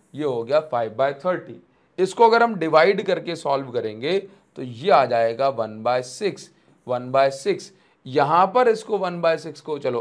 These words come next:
अगले स्टेप में कर देते हैं, ठीक है, ताकि जो बच्चे Telegram पे नोट्स डाउनलोड करेंगे उनको जो है ये सारी चीज़ें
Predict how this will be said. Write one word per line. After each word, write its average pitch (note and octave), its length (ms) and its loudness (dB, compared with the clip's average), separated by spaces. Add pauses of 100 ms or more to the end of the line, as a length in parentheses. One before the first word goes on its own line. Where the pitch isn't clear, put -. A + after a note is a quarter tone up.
(120)
अगले D#3 260 -2
स्टेप C3 300 -6
में B2 100 -8
कर A2 140 -6
देते G2 240 -14
हैं, G2+ 80 -18
ठीक D#3 180 -8
है, F3 100 2 (420)
ताकि E3+ 400 -8 (1200)
जो C3+ 180 -4
बच्चे C3 280 -6
Telegram B2+ 540 -6
पे C#3 60 -8
नोट्स C#3+ 380 -10
डाउनलोड B2 420 -6
करेंगे A#2 520 -6 (280)
उनको D3 340 2
जो D#3 120 0
है C#3+ 360 -4
ये C#3+ 80 -6
सारी B2 300 -6
चीज़ें B2+ 420 -8